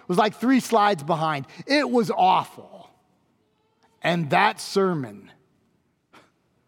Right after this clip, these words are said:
D O A, dead on arrival. That thing was awful.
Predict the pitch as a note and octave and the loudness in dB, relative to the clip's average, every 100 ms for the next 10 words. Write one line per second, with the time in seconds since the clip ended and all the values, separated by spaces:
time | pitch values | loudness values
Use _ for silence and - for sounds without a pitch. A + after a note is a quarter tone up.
0 | _ _ _ - B2+ C4+ D4 C#4+ - A#3+ | _ _ _ -8 0 2 4 2 2 4
1 | A#3 G3+ F3+ E3+ D#3 C#3 A3+ C4 B3+ G3+ | 4 2 0 0 -2 0 2 2 0 2
2 | G3+ G#3 G#3 F3+ E3+ D#3 E3 E3 D3+ A#2 | 2 2 2 0 0 2 2 2 -2 -8
3 | A2+ - - _ _ _ - D3 A#3+ F#3+ | -16 -20 -20 _ _ _ -8 0 2 2
4 | - A#3+ B3 A#3+ A#3+ A3+ B3 C#4+ D4 - | 2 0 2 2 2 2 2 4 4 0
5 | F#3 C3 A#2 - - | -4 -6 -8 -18 -20